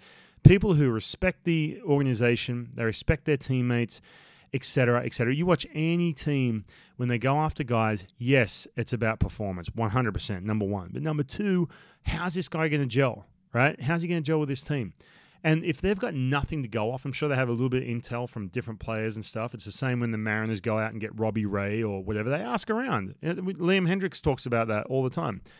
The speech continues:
They ask around. They ask different players, "Hey, what's this kid like?" They do. But when you've got n-, not much intel because your organization's trying to hold as much as they can about, you know, the, the character of a player because they're, no, I'm not talking about Jared Kelenic, I'm talking about in general.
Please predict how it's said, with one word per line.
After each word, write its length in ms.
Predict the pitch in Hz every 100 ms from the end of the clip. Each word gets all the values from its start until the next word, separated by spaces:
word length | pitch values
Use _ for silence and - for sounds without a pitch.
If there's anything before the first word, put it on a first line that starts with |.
| _
They 120 | - 170
ask 320 | 123 123 -
around. 300 | 180 - 110
They 80 | 123
ask 240 | 135 131
different 280 | 139 151 135
players, 240 | 127 120
"Hey, 80 | 131
what's 200 | 127 135
this 120 | 131
kid 160 | - 147
like?" 240 | 170 71 - - _ _ _ _ - -
They 140 | 131
do. 180 | 143 165 - - - - -
But 140 | 165 147
when 320 | 151 160 151
you've 240 | 165 202
got 160 | 180 -
n-, 220 | 110 104 92 - -
not 300 | 123 147 -
much 240 | 131 135
intel 320 | 127 120 139
because 300 | 147 131 117
your 140 | 120 123
organization's 640 | 131 120 110 117 120 123
trying 180 | - 120
to 80 | 101
hold 420 | - 113 123 127
as 120 | 113
much 240 | 107 117 -
as 60 |
they 120 | 107 101
can 340 | - 98 101
about, 300 | 113 107 101 120
you 120 | 113
know, 60 | 101
the, 280 | 101 98 92 - - - -
the 80 |
character 480 | - 110 110 107 117
of 100 | 101
a 60 | 98
player 400 | - 101 98 120
because 240 | 127 110
they're, 160 | 117 120 - - - 131 -
no, 120 | 165
I'm 100 | 165
not 140 | 156 139
talking 160 | 139
about 120 | 120 104
Jared 200 | 110 95
Kelenic, 300 | 127 110 110
I'm 100 | 110
talking 220 | 120 107
about 140 | 101
in 120 | 110 98
general. 400 | 117 110 90